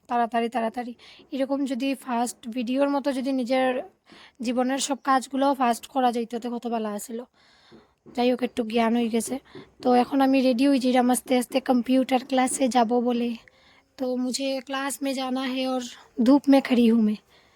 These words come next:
তারপর তো অটোয় উঠে গেলাম, অটো চলে এর, চলে এর।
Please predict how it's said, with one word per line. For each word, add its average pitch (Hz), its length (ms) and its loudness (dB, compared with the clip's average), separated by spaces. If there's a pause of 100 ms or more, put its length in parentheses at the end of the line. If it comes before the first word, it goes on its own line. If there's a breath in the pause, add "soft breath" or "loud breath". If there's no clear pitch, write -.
(840 soft breath)
তারপর 233 380 2
তো - 200 -6
অটোয় 240 260 4
উঠে 233 200 4
গেলাম, 220 300 4
অটো 220 160 0
চলে 220 340 2
এর, 220 100 0
চলে 214 320 -2
এর। 208 160 -2